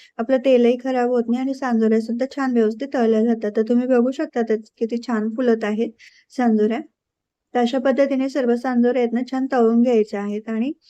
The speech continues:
हवेमध्ये हवेशीर ठेवायच्या, छान पूर्ण गरम झा-, अ, म्हणजे थंड झाल्यानंतरच त्या डब्यामध्ये भरून ठेवायच्या. गरम गरम जर भरल्या तर त्या गुळा, एक तर तो गोड पदार्थ आहे, गुळाचा पदार्थ आहे, तर त्यामध्ये हीट जास्त वेळ राहते आणि मग नंतर आहे ना त्याला पाणी म्हणजे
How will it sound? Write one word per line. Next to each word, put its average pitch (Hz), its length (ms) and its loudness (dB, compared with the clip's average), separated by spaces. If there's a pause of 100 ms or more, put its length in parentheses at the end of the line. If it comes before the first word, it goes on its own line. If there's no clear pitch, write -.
(280)
हवेमध्ये 262 680 2
हवेशीर 247 500 0
ठेवायच्या, 226 520 0 (100)
छान 269 260 -2
पूर्ण 262 420 0
गरम 254 300 0
झा-, 262 180 -4
अ, 226 100 0
म्हणजे 226 200 0 (100)
थंड 254 220 0
झाल्यानंतरच 254 920 2
त्या 269 80 0
डब्यामध्ये 226 540 0
भरून 262 300 0
ठेवायच्या. 214 440 -4 (480)
गरम 269 300 4
गरम 277 300 0
जर 277 180 0
भरल्या 269 400 0
तर 226 140 -2
त्या 247 300 -2 (400)
गुळा, 262 320 6
एक 254 260 0
तर 285 60 2
तो 285 160 -2
गोड 262 280 2
पदार्थ 254 440 -2
आहे, 254 80 0
गुळाचा 240 500 2
पदार्थ 233 440 -4
आहे, 226 200 0
तर 226 120 -4
त्यामध्ये 240 440 0
हीट 240 220 0 (220)
जास्त 226 300 0
वेळ 247 240 4
राहते 240 420 -2 (380)
आणि 226 220 0
मग 262 240 -2
नंतर 262 340 0
आहे 262 100 2
ना 247 80 -2
त्याला 240 280 2
पाणी 240 500 0
म्हणजे 226 360 2